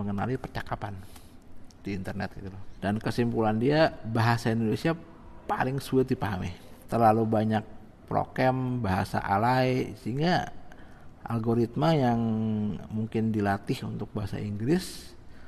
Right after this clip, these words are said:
itu nggak cukup buat bahasa Indonesia. Belum lagi kecampur sama bah-, bahasa daerah gitu kan. Ekspresi anak zaman now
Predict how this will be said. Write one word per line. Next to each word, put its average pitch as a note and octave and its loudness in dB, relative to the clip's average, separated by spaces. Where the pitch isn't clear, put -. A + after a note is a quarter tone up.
itu - -18
nggak D#3 0
cukup - -6
buat G2+ -6
bahasa G2+ -4
Indonesia. G#2 -4
Belum C3 6
lagi D#3+ 4
kecampur D3+ 2
sama C3 4
bah-, G2+ 4
bahasa G2 2
daerah G#2 8
gitu F#2 -2
kan. A#2 0
Ekspresi - -2
anak B2 6
zaman B2 8
now C3 8